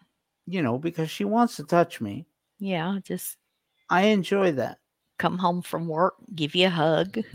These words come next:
Speaker 1: Yeah. But if, if I don't wanna have sex at a particular moment,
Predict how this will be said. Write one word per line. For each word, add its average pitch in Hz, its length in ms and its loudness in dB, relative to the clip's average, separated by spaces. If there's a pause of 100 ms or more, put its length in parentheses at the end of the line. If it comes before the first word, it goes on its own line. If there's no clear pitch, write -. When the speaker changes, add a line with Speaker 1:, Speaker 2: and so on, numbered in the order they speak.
(220)
Speaker 1:
Yeah. 190 340 0 (640)
But 160 160 8
if, 160 280 4 (720)
if 147 600 2 (1080)
I 190 160 8
don't 196 160 2
wanna 151 280 4
have 131 300 0
sex - 420 2
at 143 140 2
a 131 80 0
particular 127 640 -4
moment, 151 680 0